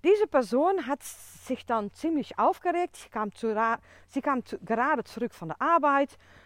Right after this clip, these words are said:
und da war viel los. Sie hilft mit in der Housekeeping, aber auch ab und zu im Service. Dann hat sie zu mir gesagt, „Ja, warum sagt er nicht einfach, was ich tun soll?“ Und in dieser Situation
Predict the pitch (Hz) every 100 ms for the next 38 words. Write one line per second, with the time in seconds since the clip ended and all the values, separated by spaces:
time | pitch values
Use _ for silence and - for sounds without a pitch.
0 | - - 247 233 226 170 202 185 170 -
1 | 214 196 294 339 330 - - 185 202 202
2 | 240 - 214 190 - 185 160 165 330 -
3 | - 294 - 254 247 - - 214 220 208
4 | 208 - 180 175 - 156 - - - 214
5 | 196 - 147 143 135 - - _ - 294
6 | 415 - 381 349 302 285 233 285 370 -
7 | 359 349 349 370 453 392 294 370 427 -
8 | 349 330 403 - - 247 320 359 226 233
9 | - - 247 285 - - 392 392 - 151
10 | 147 139 - - 339 349 349 339 494 440
11 | 302 311 285 262 - - 392 277 233